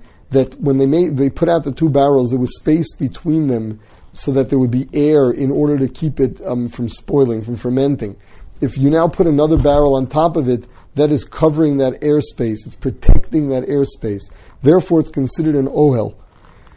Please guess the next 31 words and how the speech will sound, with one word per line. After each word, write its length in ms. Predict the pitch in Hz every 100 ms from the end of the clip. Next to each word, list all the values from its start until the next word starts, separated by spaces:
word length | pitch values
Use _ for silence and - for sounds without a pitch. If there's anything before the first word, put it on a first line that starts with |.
| - -
and 200 | 151 131
can 100 | 151
only 220 | 165 165
be 120 | 165
made 460 | 156 147 165 156 127
by, 140 | 139
by 480 | 135 156 156 139 143
way 400 | 131 131 147 147 -
of, 300 | 151 120 113
uh, 60 |
of 260 | 123 127 120
a 60 |
shinui, 580 | 120 - 175 143 120 135
of 160 | 120 -
putting 280 | - 143 135
the 80 |
bottom 360 | 117 139 143 139
one, 160 | 123 120
slipping 420 | - 165 156 135
in 100 | 131
the 80 | 127
bottom 320 | 143 156 139
ones 200 | 123 120
after 380 | 120 139 135 135
you 100 | 123
already 200 | 127 127
have 160 | 123
the 80 | 110
top 320 | 107 120 117
ones 260 | 110 101 95
there. 200 | 101 98